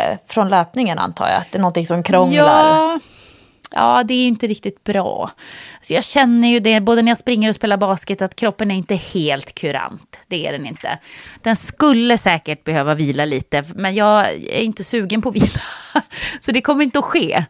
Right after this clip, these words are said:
Speaker 2: tyvärr. Men jag har faktiskt ganska ont i ena hälen och, eh, hälsenan. Så jag skulle, en amatörgissning är att jag har fått någon slags, eh, överansträngning, att det är en inflammation eller någonting sånt.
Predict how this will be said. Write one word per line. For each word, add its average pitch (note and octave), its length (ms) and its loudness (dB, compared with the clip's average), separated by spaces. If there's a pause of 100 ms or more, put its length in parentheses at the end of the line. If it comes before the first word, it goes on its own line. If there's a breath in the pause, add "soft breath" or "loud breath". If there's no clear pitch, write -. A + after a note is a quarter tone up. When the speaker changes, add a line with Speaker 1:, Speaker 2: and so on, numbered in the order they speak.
(140)
Speaker 2:
tyvärr. - 340 0 (340 loud breath)
Men B3 100 2
jag C4 100 6
har B3+ 240 4
faktiskt G#3 400 -4
ganska G3+ 320 -2
ont F#3+ 500 -2
i F3 260 2
ena E3 220 4
hälen D3 560 0
och, - 420 -10
eh, - 240 -8
hälsenan. D3 840 -4
Så - 120 -10
jag F#3 140 0
skulle, A#3 420 2 (840 loud breath)
en A3+ 160 2
amatörgissning G#3+ 1080 0
är D#3 220 0
att D#3 140 -4
jag D#3+ 100 -4
har D#3+ 100 -4
fått C#3+ 240 -8
någon C#3+ 140 0
slags, - 420 -8
eh, C3 200 -2 (320)
överansträngning, D#3+ 840 0
att - 140 -10
det F3+ 60 -4
är - 20 -2
en D#3+ 80 -2
inflammation D#3 760 -2
eller C#3 140 -4
någonting - 300 -8
sånt. - 360 -10